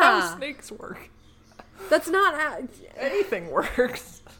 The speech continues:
Speaker 2: It's not how anything works. And then the doorbell rings, so David's dad just fucking leaves to go answer the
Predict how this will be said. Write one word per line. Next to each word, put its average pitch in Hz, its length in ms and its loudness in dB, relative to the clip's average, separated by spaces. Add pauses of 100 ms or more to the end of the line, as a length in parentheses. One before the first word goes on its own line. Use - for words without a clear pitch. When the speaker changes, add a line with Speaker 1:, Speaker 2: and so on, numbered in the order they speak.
Speaker 2:
It's - 140 -16
not 349 240 0
how 330 140 -2
anything 302 640 0
works. 180 420 -2 (460)
And 311 160 4
then 403 140 4
the 440 100 2
doorbell 320 540 0
rings, 220 480 -4
so 370 140 -2
David's 453 380 2
dad 453 260 2
just 339 240 -2
fucking 339 380 -2 (220)
leaves 311 460 2
to 339 80 0
go 339 180 2
answer 370 300 0
the 453 120 0